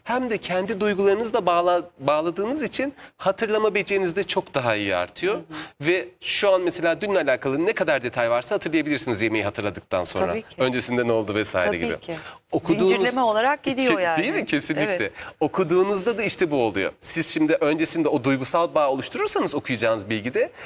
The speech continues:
Speaker 1: öncesinde ne okumuştum, nerede ne vardı gibi bilgileri de çekmeniz çok daha da kolaylaşmış oluyor.
Speaker 2: Harika.
Speaker 1: Aslında aynı şeyi yapıyoruz okumayı ama okumadan önce birazcık daha kör bir testereyle değil de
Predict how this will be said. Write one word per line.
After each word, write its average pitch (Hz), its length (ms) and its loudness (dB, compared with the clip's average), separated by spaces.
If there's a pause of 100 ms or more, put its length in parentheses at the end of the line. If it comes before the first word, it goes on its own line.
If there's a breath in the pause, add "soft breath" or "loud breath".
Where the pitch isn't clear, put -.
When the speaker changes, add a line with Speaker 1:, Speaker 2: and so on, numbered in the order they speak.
(160 loud breath)
Speaker 1:
öncesinde 190 480 0
ne 196 60 2
okumuştum, 190 520 0
nerede 170 280 2
ne 196 120 2
vardı 180 280 0
gibi 185 280 -4
bilgileri 190 400 -2
de 139 60 -6
çekmeniz 226 680 -2
çok - 240 -4
daha 160 200 -2
da 175 60 0
kolaylaşmış 110 640 -2
oluyor. 80 240 -4 (100)
Speaker 2:
Harika. 160 360 -6
Speaker 1:
Aslında 170 320 0
aynı 294 240 2
şeyi 214 220 -2
yapıyoruz 139 320 -2
okumayı 165 480 -2 (320 loud breath)
ama 190 180 4
okumadan 196 500 2
önce 208 400 0 (220)
birazcık 220 440 0
daha 175 160 2
kör 220 320 0
bir 208 100 -2
testereyle 208 560 -2
değil 220 220 -2
de 254 180 0